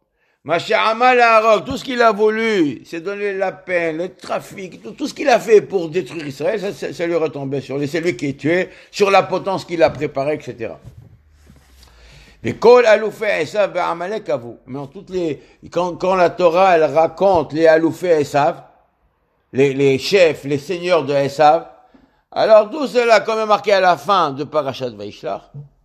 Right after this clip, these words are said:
là-bas, il cite toutes les Aloufé Esav,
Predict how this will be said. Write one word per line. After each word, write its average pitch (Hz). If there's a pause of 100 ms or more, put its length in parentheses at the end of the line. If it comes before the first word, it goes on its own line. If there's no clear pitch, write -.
(720)
là-bas, 165
il 160
cite 165
toutes 170
les 160
Aloufé 135
Esav, 240